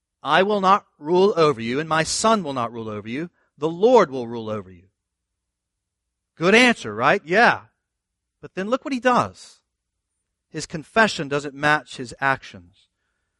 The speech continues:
He does something strange. Even though he denies the request to be king, he goes on to act like a king.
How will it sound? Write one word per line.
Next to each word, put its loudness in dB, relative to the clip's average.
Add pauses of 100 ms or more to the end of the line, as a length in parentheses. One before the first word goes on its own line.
(160)
He -18
does 0
something -4
strange. -4
Even 2
though 4
he 2
denies 4
the 0
request 0
to -6
be -6
king, -6 (200)
he -8
goes -6
on -2
to -8
act -6
like -6
a -16
king. -20